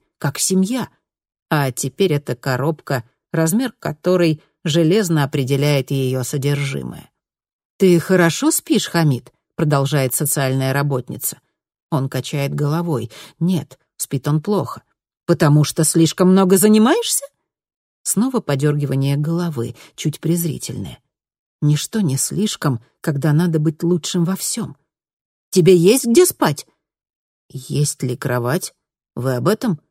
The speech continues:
«Да». «У всех есть кровать». Свою кровать он делит с маленьким Хасаном. В соседней спят вместе Кадар и Клод. Это спальня мальчиков. Когда ему снятся кошмары, он будет всех троих.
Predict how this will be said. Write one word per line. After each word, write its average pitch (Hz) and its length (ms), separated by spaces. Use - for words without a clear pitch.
«Да». 170 380
«У 131 80
всех - 460
есть 143 260
кровать». 131 520
Свою 160 420
кровать 170 440
он 131 140
делит 147 300
с - 100
маленьким 127 500
Хасаном. - 680
В - 80
соседней 175 560
спят 139 300
вместе 139 520
Кадар 135 380
и 170 40
Клод. 113 480
Это 147 220
спальня 135 400
мальчиков. 156 600
Когда 180 280
ему 175 180
снятся 160 420
кошмары, 147 720
он 135 220
будет 143 280
всех - 340
троих. 131 560